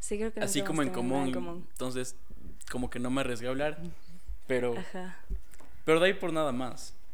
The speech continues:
Speaker 1: Sí, ¿en serio?
Speaker 2: Ajá.
Speaker 1: Bueno, qué, qué bueno
Speaker 2: Todo
Speaker 1: escuchar
Speaker 2: tranqui.
Speaker 1: eso, loco, porque sí estaba chance así como que,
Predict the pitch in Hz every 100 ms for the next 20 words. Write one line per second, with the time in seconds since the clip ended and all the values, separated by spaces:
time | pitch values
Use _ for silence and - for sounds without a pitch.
0 | - - - - 262 214 226 247 311 233
1 | 196 208 202 285 269 247 415 330 311 294
2 | 311 - 226 214 240 214 185 214 226 196
3 | 196 190 160 - - 226 254 240 226 220
4 | 214 220 214 233 220 202 214